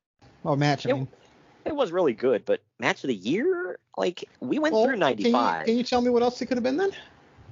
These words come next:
Speaker 2: Diesel versus Brett is up there. Uh,
Speaker 1: Is it
Speaker 2: I mean,
Speaker 1: better
Speaker 2: there
Speaker 1: than
Speaker 2: were
Speaker 1: this?
Speaker 2: Uh, I don't know. It, it,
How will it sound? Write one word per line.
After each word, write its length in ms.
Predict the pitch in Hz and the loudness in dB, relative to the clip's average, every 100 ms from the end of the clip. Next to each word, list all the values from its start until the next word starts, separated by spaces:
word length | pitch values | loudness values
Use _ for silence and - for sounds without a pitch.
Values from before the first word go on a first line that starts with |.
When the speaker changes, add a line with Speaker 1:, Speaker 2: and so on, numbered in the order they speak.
| - _ - - - | -20 _ -20 -20 -8
Speaker 2:
Diesel 300 | - 156 160 | -4 -2 0
versus 280 | 160 160 131 - | -2 -4 -8 -2
Brett 240 | 123 185 - _ _ _ _ - | 0 0 -4 _ _ _ _ -8
is 200 | 123 139 | -4 -4
up 100 | - | -2
there. 260 | 143 175 180 _ _ - - _ - - - | -4 -4 -10 _ _ -20 -20 _ -20 -10 -4
Uh, 540 | 123 117 113 113 113 - _ - _ | -2 0 0 2 0 -2 _ -20 _
Speaker 1:
Is 140 | 127 139 | -6 -2
it 20 | |
Speaker 2:
I 20 | |
mean, 40 | 123 | 2
Speaker 1:
better 160 | 147 | 2
Speaker 2:
there 100 | 175 | 2
Speaker 1:
than 80 | 226 | 2
Speaker 2:
were 60 | 359 | -2
Speaker 1:
this? 180 | - - _ _ _ _ _ _ _ _ - - _ _ _ - | -8 -20 _ _ _ _ _ _ _ _ -20 -20 _ _ _ -8
Speaker 2:
Uh, 280 | 107 101 110 - | -6 -4 -6 -2
I 140 | 160 | 0
don't 100 | 214 | 2
know. 100 | 185 | 0
It, 200 | - - | 2 0
it, 240 | - 147 | 0 -4